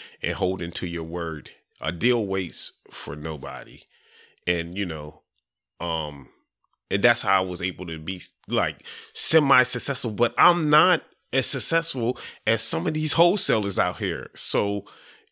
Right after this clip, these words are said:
you know, that, that's why I'm trying to up my game. We trying to get more deals. You know, we trying to build this company up, and, uh, it's, it's, it, it's a lot to do. It's, it's a mountain to climb. And I think, you know,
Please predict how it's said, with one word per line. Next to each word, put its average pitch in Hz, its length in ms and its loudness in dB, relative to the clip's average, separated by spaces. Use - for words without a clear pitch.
you 135 120 2
know, 104 240 4
that, 113 280 0
that's 131 300 2
why 113 260 2
I'm 135 120 -2
trying 123 260 2
to - 140 -6
up - 200 -4
my 110 160 2
game. 110 340 0
We 101 80 -4
trying 110 280 -2
to 101 60 2
get 92 320 -2
more 104 220 2
deals. 90 480 -2
You 95 80 -6
know, 92 140 -6
we 95 120 -10
trying 107 220 -2
to 98 60 -2
build 104 400 -2
this 98 160 -4
company 92 520 -2
up, 78 260 -4
and, 82 180 -6
uh, 78 280 -4
it's, 113 220 -2
it's, - 200 -4
it, 113 240 -4
it's 139 200 0
a 107 80 0
lot 110 280 2
to 107 80 0
do. 120 260 -2
It's, 95 220 -4
it's - 180 -4
a 101 60 -4
mountain 110 380 -2
to 92 60 -4
climb. 131 340 -2
And 98 100 -4
I 104 60 -2
think, 127 300 -4
you 143 100 0
know, 98 200 -2